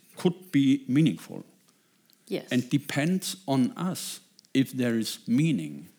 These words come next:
Speaker 1: in life, not only theoretically, but practically. For example, if you have a good relation to another people,
Speaker 2: Mm-hmm.
Speaker 1: in love
Speaker 2: Mm-hmm.
Speaker 1: or in friendship,
Speaker 2: Mm-hmm.
Speaker 1: what is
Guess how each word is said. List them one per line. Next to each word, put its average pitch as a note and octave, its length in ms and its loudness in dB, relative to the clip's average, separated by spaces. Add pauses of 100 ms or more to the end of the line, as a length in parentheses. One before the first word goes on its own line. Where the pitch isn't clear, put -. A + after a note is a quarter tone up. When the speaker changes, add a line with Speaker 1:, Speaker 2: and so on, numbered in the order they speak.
Speaker 1:
in A2+ 180 -2
life, G2 400 -8 (1120)
not D#3+ 260 0
only C#3 300 4
theoretically, B2+ 800 0
but - 280 -4
practically. G#2 540 -8
For A#2+ 220 -4
example, F3+ 500 0
if - 200 -4
you C3+ 80 0
have C3+ 160 -2
a C3+ 80 -2
good F#3 200 -2
relation C#3 580 0
to B2+ 200 -2
another B2+ 500 0 (220)
people, - 320 -4 (300)
Speaker 2:
Mm-hmm. E3+ 160 -8 (1080)
Speaker 1:
in C3 220 6
love B2 300 0
Speaker 2:
Mm-hmm. F#3 280 -8
Speaker 1:
or A#2+ 180 -2
in A#2 160 -2
friendship, - 440 -2
Speaker 2:
Mm-hmm. - 240 -12 (2250)
Speaker 1:
what C3+ 220 -2
is - 380 -4